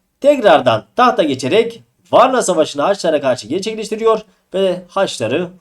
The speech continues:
mağlup ediyor. Ardından Haçlara karşı gerçekleşen ikinci Kosova Savaşı'nı kazanıyor. Önemine dikkat et. Balkanların Türk yurdu olduğu kesinleşmiş ve Haçlılar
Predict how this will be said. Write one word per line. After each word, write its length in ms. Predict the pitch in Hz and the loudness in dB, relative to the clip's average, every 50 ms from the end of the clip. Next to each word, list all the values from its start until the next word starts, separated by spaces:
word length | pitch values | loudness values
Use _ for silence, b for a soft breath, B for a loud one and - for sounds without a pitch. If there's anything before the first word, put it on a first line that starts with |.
| _ _ | _ _
mağlup 380 | - 101 110 107 98 95 92 92 | -8 -4 -2 0 0 -2 -4 -10
ediyor. 400 | 92 87 92 90 87 - - _ _ _ _ _ _ _ _ _ _ | -12 -12 -12 -14 -14 -16 -18 _ _ _ _ _ _ _ _ _ _
Ardından 640 | 107 107 110 113 117 120 120 139 - 254 262 220 - _ _ _ _ _ _ _ _ | -6 -4 -4 -2 -2 -2 -2 0 2 0 0 0 -4 _ _ _ _ _ _ _ _
Haçlara 420 | - 254 285 - - 196 175 185 | 0 0 0 0 0 -2 -2 0
karşı 280 | 175 160 151 139 - 127 | 0 0 0 0 -2 -2
gerçekleşen 720 | 123 - 147 143 160 143 131 117 117 - - 190 185 185 185 | -2 -2 -2 0 -2 -4 -4 -6 -4 0 0 0 0 -2 -6
ikinci 360 | 160 123 117 139 135 151 185 | -10 -8 -8 -8 -8 -8 -10
Kosova 320 | - - 120 117 147 131 120 | -8 -8 -10 -8 -6 -8 -8
Savaşı'nı 400 | - - 98 98 95 - 104 101 | -8 -8 -10 -8 -8 -8 -12 -10
kazanıyor. 540 | - 98 90 90 90 87 87 82 - _ _ _ _ _ b b b b b b | -14 -12 -12 -12 -12 -12 -14 -16 -16 _ _ _ _ _ b b b b b b
Önemine 480 | - 143 151 160 156 165 180 220 226 170 | -4 0 0 0 0 0 0 0 0 0
dikkat 320 | 147 - - 160 160 143 | -2 -6 0 -2 0 0
et. 200 | 117 101 - - _ _ _ _ _ _ _ | 0 -6 -8 -14 _ _ _ _ _ _ _
Balkanların 680 | 120 160 214 220 208 202 190 165 151 135 123 120 117 | 2 2 2 4 4 2 2 2 0 0 -2 -4 -6
Türk 220 | 151 208 190 - | -6 -8 -6 -4
yurdu 220 | 156 139 120 120 120 | -4 -4 -2 -4 -4
olduğu 360 | 113 110 104 101 104 101 95 | -4 -4 -4 -6 -8 -10 -6
kesinleşmiş 720 | - 175 180 - 202 208 202 202 202 - 208 208 196 - - _ _ _ _ _ | -6 -6 -6 -6 -6 -4 -2 -4 -4 -4 -6 -8 -8 -10 -14 _ _ _ _ _
ve 60 | 120 | -14
Haçlılar 800 | 117 117 170 190 - - - 113 110 123 139 143 143 143 - - | -8 -4 -4 -4 -4 -4 -8 -4 -2 -2 -2 -2 -4 -8 -16 -20